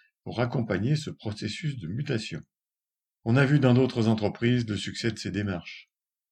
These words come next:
Bosch pourrait aussi maintenir ses emplois avec d'autres fabrications. L'usine Rexroth Bosch mitoyenne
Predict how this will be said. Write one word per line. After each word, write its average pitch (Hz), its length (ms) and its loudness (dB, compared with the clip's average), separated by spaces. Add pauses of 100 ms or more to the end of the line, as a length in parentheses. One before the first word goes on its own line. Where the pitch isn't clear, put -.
(420)
Bosch 156 240 4
pourrait 127 300 0
aussi 120 220 -4
maintenir 110 500 2
ses 92 180 -8
emplois 143 420 -2 (300)
avec 95 260 -2
d'autres 147 280 0
fabrications. 117 720 0 (960)
L'usine 131 380 2
Rexroth 113 500 -2
Bosch 107 460 0
mitoyenne 120 680 2